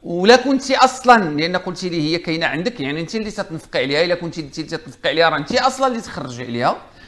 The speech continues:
بغات حتى تخرج على راسها، تتشوفوا تما الناس شحال تتخرج، شنو هو الثمن اللي قالوه الناس ديال تما اللي هو يتناسب مع صاع من ال-، البر، شنو هو الثمن المناسب، وتخرج هادشي فيه، تا هادشي فيه سعة كبيرة، زعما ما فيهش،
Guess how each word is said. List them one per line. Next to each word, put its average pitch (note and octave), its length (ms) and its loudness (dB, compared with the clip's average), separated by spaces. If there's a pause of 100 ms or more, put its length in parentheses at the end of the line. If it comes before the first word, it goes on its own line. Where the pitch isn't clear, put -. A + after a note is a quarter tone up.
(120)
بغات C4+ 380 4
حتى - 260 -4
تخرج E3 420 -6
على C3+ 200 2
راسها، C3 320 -2 (280)
تتشوفوا C#4 520 2
تما D#3+ 420 -2 (240)
الناس A#3 420 4
شحال G3 180 -2
تتخرج، E3+ 480 -8
شنو D4 220 -4
هو G#3+ 200 2
الثمن G#3+ 340 -2
اللي F3+ 380 -2
قالوه F3 200 2
الناس D#3 300 -4
ديال D3 220 -6
تما D#3 480 2 (260)
اللي E3 140 0
هو E3+ 200 2
يتناسب F3+ 760 0
مع C3+ 220 0
صاع E3 440 4 (260)
من E3+ 220 2
ال-، C#3 760 2
البر، B2 600 2 (220)
شنو D4 240 -2
هو F3+ 200 2
الثمن F3+ 320 -2
المناسب، D3 600 -2 (320)
وتخرج E4+ 480 0
هادشي C4 300 0
فيه، A#3+ 180 -6
تا B3+ 280 0
هادشي A#3+ 300 -6
فيه A#3 160 -8
سعة G#3+ 360 -2
كبيرة، G#3 680 2
زعما C#3+ 260 -4
ما F#3+ 120 -4
فيهش، F#3+ 340 -10